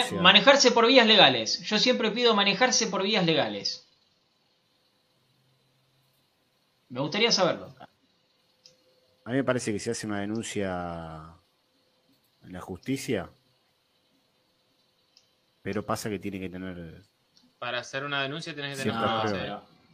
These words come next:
Speaker 2: Claro, no, no podés ir a decir cualquier boludez.
Speaker 1: No, sino otra
Speaker 2: No.
Speaker 1: cosa que puede pasar es que de oficio algún fiscal hincha de Racing no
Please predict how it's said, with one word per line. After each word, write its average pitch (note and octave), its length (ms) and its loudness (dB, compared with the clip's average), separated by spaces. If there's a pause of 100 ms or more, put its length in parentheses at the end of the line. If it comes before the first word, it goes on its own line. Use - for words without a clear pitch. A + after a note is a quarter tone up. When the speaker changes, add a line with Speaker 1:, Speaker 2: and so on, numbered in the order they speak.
(140)
Speaker 2:
Claro, G#2 560 -8
no, G#2 320 -8
no G2+ 140 -12
podés G2+ 320 -8
ir G2 100 -14
a F#2 160 -14
decir F#2 420 -16 (640)
cualquier A2+ 320 -12
boludez. A2+ 140 -6
Speaker 1:
No, D3 320 4
sino D#3 300 2
otra D3 200 6
Speaker 2:
No. C#3 40 -6
Speaker 1:
cosa D#3+ 240 6
que C#3 100 2
puede C#3 180 4
pasar C3+ 300 2
es D#3 80 4
que A#2+ 100 2
de A2+ 80 6
oficio C#3 640 2 (380)
algún G2+ 840 -4
fiscal F#2+ 840 0
hincha G2+ 320 -4
de G2+ 60 -2
Racing A#2 440 -4 (1120)
no F2+ 1160 -8